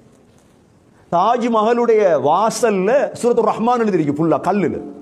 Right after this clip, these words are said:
முழு குர்ஆன். தாஜ்மஹலுக்குடைய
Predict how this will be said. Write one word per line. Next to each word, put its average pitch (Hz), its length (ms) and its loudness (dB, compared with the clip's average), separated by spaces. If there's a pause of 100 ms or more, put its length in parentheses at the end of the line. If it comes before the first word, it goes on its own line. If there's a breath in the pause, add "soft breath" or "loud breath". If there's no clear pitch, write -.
(1600)
முழு 254 280 0
குர்ஆன். 214 400 0
தாஜ்மஹலுக்குடைய 208 1120 0